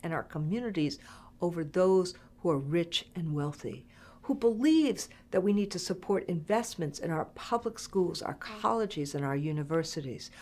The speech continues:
who believes that going to college shouldn't be a death sentence, and believes that all workers deserve a living wage. Americans want a better life and a better future for our kids,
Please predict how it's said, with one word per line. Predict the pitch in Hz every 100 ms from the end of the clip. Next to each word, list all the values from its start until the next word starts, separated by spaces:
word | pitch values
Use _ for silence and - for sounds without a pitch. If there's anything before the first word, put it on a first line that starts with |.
| -
who | -
believes | - 240 220 262 320 415 269 - - - -
that | - 196 -
going | 233 254 220
to |
college | 202 - - 226 214 156
shouldn't | - 220 196 185
be | 180
a | 151
death | - 202 202 -
sentence, | - - - - - - - -
and | 190 175
believes | - 190 233 220 -
that | 156 -
all | 180 175
workers | 156 185 180 160 139 -
deserve | 139 151 151 147
a |
living | 143 147 143 135
wage. | 127 131 135 - - - - - - - - - - - - -
Americans | 208 208 233 240 226 165 151 - - -
want | 190 190 202
a |
better | 185 156 160
life | - 65 - - - - - - -
and | 175
a |
better | 165 165 170
future | 165 - 156 - 165
for | - -
our | 156
kids, | - 175 170 170 - -